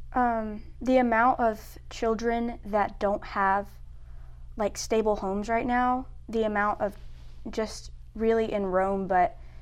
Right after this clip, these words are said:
in all the world that are in foster care, and they don't have, they don't have that, like, father or mother figure, or maybe their parents are divorced. Um, I would love to see a change for that,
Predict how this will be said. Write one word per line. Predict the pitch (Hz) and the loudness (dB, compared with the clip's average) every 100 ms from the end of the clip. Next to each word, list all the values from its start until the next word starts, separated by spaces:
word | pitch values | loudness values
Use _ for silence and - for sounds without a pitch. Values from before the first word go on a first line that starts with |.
| - - - | -14 -12 -2
in | 214 214 | -2 2
all | - 208 | 2 4
the | 202 | 4
world | 190 202 202 156 | 4 4 4 2
that | 196 190 - - - - - - - - | 2 2 0 -8 -12 -12 -12 -12 -12 -4
are | 214 202 | 0 2
in | 202 202 | 0 0
foster | 180 185 - 220 | 0 0 0 -6
care, | - 208 202 | 0 4 6
and | 190 190 | 4 -2
they | 180 | -4
don't | 170 196 202 | 0 2 0
have, | - 190 185 180 - - - - - - - - - | 0 2 4 2 -2 -12 -14 -14 -14 -14 -14 -10 0
they | 208 | 6
don't | 214 | 6
have | - 202 190 196 | 6 4 2 2
that, | 196 185 175 - - - - - - - - - | 4 4 4 -2 -14 -14 -14 -14 -14 -16 -12 -6
like, | 180 - - - - | -6 -8 -12 -12 -12
father | - 202 202 202 | 2 4 6 4
or | 196 | 2
mother | 190 196 | 2 0
figure, | 196 196 196 196 | 0 -2 0 2
or | 190 185 175 185 - | 2 0 0 -4 -6
maybe | 202 202 | -2 0
their | 202 | 2
parents | 196 202 165 | 0 -2 -2
are | 190 | -4
divorced. | 185 185 208 170 - - - - - - - | -4 0 0 0 -6 -14 -14 -14 -14 -14 -4
Um, | 220 208 190 175 - - - - - - - - - - - - - | 2 4 4 0 -4 -12 -14 -14 -14 -14 -14 -16 -14 -14 -14 -10 -2
I | 220 | 0
would | 214 | 4
love | 208 202 | 4 2
to | 214 | -4
see | - 208 196 | -4 0 0
a | - | -2
change | - 196 196 | -4 -6 -4
for | - | -4
that, | 185 180 175 175 | -2 0 2 0